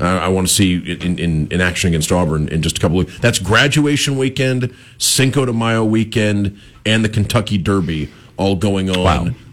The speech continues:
Speaker 1: on that, on that weekend
Speaker 2: Yeah.
Speaker 1: when L S U comes to town for, in, in two weeks.
Speaker 2: Yep, and, uh, Auburn finishes at Ole Miss, which is a team that's not playing well right now,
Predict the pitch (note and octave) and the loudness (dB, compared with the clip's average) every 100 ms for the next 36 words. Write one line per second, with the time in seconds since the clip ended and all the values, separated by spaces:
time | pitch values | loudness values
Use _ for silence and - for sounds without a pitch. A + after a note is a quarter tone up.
0 | - F#2 F#2 F#2 - F#2+ F#2 F2+ F#2+ G2+ | -6 -2 0 -2 -4 -2 -2 0 0 2
1 | G2 F#2 F#2 F2+ - F2 E2+ D2+ - E2+ | 2 2 -2 -4 -4 -4 -6 -6 -4 -4
2 | D#2 F#2 E2 E2 D#2+ E2 E2+ F2+ D2 - | -2 -2 -2 -4 -6 -6 -4 -4 -4 -8
3 | - - - A2+ - B2 A#2 A2+ A2 G2+ | -12 0 4 4 2 2 2 2 0 0
4 | A#2+ A#2 G#2+ B2+ A2 G#2+ G2+ G#2+ C3+ A#2+ | 0 0 0 0 -2 0 0 0 2 2
5 | A2+ - - - G#2+ A2+ G#2+ G#2 G#2 G#2+ | 0 -4 -10 -6 -2 0 0 2 2 0
6 | G#2 G#2 - A2+ B2 G2+ G2+ F2 G2 G#2 | 0 -4 0 0 2 0 0 0 0 0